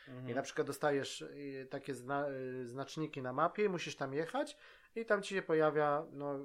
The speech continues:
Speaker 2: na przykład sześć czy pięć takich wyścigów, które musisz zaliczyć,
Speaker 1: Danej
Speaker 2: jakby
Speaker 1: kategorii.
Speaker 2: pokonać daną ligę, że
Speaker 1: Danej,
Speaker 2: ty jesteś
Speaker 1: no,
Speaker 2: nową,
Speaker 1: no, no,
Speaker 2: nowym
Speaker 1: no.
Speaker 2: kierowcą na tym terenie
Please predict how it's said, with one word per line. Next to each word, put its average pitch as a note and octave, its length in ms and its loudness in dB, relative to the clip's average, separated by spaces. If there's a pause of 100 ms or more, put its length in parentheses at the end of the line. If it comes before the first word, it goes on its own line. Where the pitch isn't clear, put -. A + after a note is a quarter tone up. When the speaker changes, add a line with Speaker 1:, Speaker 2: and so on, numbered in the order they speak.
(220)
Speaker 2:
na C3+ 100 -10
przykład C3 320 -6
sześć C3+ 360 -2
czy B2 120 -8
pięć B2+ 560 -6
takich A#2+ 320 -8
wyścigów, B2 440 -8
które C3 180 -6
musisz B2 240 -6
zaliczyć, B2+ 320 -4
Speaker 1:
Danej C3+ 140 4
Speaker 2:
jakby D3+ 120 4
Speaker 1:
kategorii. B2+ 340 4
Speaker 2:
pokonać F#3+ 380 6
daną F#3 280 8
ligę, C3+ 320 0 (120)
że - 20 -12
Speaker 1:
Danej, B2+ 160 0
Speaker 2:
ty E3+ 60 8
jesteś F3 240 6
Speaker 1:
no, E3+ 60 2
Speaker 2:
nową, F3+ 260 8
Speaker 1:
no, E3 80 2
no, A#2 60 0
Speaker 2:
nowym F3+ 240 8
Speaker 1:
no. D#3+ 60 0
Speaker 2:
kierowcą F3+ 520 6
na F3+ 120 4
tym E3 160 -2
terenie G#3 540 6